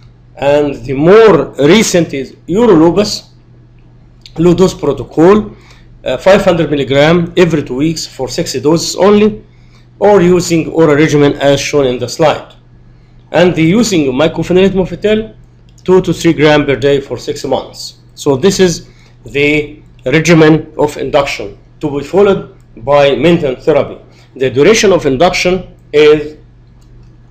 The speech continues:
ranged between three months to one year, according to the clinical and pathological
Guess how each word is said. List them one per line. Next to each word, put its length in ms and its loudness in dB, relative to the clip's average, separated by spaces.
ranged 440 4
between 260 -2
three 220 2
months 440 2
to 160 0
one 220 6
year, 380 4
according 800 0
to 140 -4
the 120 -4
clinical 640 0
and 280 2
pathological 760 -6